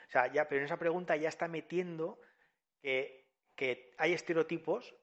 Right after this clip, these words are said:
que, que impiden a, que impiden a las mujeres estudiar ciencia y simplemente elige cuáles son. Si tú tienes otra idea acerca de por qué no, que les gusta la ciencia y la tecnología, pues a la mierda. Bueno.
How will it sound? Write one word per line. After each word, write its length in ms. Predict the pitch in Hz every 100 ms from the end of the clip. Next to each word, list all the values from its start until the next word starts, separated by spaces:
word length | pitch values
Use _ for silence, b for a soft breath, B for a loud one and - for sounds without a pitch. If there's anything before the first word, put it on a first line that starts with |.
| _ _
que, 500 | 143 127 127 131 -
que 100 | -
impiden 260 | 123 143 147
a, 160 | 165 -
que 80 | 135
impiden 360 | 127 143 147
a 40 | 151
las 140 | 143
mujeres 320 | 147 160 143
estudiar 240 | - 135 139
ciencia 340 | 165 151 175
y 100 | 147
simplemente 360 | 151 143 143 147
elige 260 | 131 143
cuáles 260 | 131 123 117
son. 160 | 120 -
Si 240 | - 123 110
tú 140 | 135
tienes 480 | - 135 135 135 -
otra 280 | 160 - 131
idea 200 | 135 131
acerca 260 | 123 117
de 100 | 127
por 160 | 123 127
qué 120 | 139
no, 240 | 131 131 123
que 80 |
les 80 | 127
gusta 220 | 123 131
la 60 | 127
ciencia 160 | 127 131
y 40 |
la 40 |
tecnología, 500 | 131 135 127 - 147
pues 140 | 151 113
a 40 |
la 80 | 110
mierda. 260 | 117 110 - - b b b b b b b _ _ -
Bueno. 220 | 151